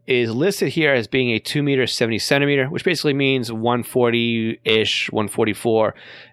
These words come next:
and four forty. It's got a little bit of gain onto it. It's about eight inches tall. It's, it's seven point seven five inches tall, but it doesn't say anything here about it being a general receive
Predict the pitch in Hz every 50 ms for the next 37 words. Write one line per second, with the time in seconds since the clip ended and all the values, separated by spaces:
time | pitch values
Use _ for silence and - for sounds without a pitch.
0 | - - 117 117 110 101 - - - - 127 120 117 113 113 107 101 - _ _
1 | _ _ - - - 139 135 131 117 107 101 95 - - - - - - - _
2 | - 135 - - 160 175 170 165 147 131 139 143 147 151 147 139 139 127 - 147
3 | 143 139 135 - 151 143 113 - 120 120 123 120 117 113 117 - _ _ _ _
4 | _ _ _ - - 131 135 131 139 139 131 - 151 131 - - 143 139 139 135
5 | 143 147 - - - - - 151 151 - - 127 120 120 - - 120 117 - -
6 | 117 110 101 123 113 113 117 117 113 117 101 - 127 120 117 107 - - - -
7 | - - - - _ - 170 - 143 139 131 127 131 - _ - 139 120 151 143
8 | 147 143 131 - 147 139 135 123 127 123 117 107 123 135 127 120 110 117 117 117
9 | 113 - - 120 120 117 113 107 113 107 98 - 117 110 110 110 110 - - 113
10 | 101 - - 117 104 104 104 98 95 -